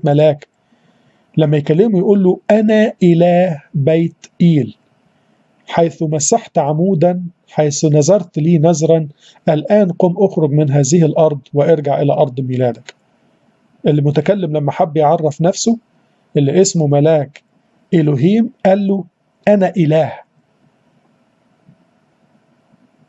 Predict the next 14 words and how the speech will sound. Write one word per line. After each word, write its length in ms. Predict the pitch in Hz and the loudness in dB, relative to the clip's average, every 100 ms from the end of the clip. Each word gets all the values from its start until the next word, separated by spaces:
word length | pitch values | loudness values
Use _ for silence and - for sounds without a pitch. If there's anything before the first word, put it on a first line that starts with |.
| _ | _
فهل 340 | - 147 180 | -4 0 2
ال-، 220 | 185 165 185 | 0 -2 -2
الملاك 480 | 139 139 175 175 | -2 0 0 -2
يقول 360 | 151 165 196 165 | -6 0 2 2
عن 160 | 135 135 | 2 0
نفسه 280 | 175 - | -2 0
إن 40 | 143 | 0
هو 200 | 147 156 | 0 0
إله؟ 260 | 143 156 185 _ _ _ _ _ 147 | 0 -2 -4 _ _ _ _ _ -2
إن 80 | |
هو 200 | 123 151 | 0 0
الله؟ 300 | 139 131 170 175 | 0 0 -2 -2
طبعًا 220 | 160 147 | -2 -2
لأ. 180 | 160 165 | -4 -6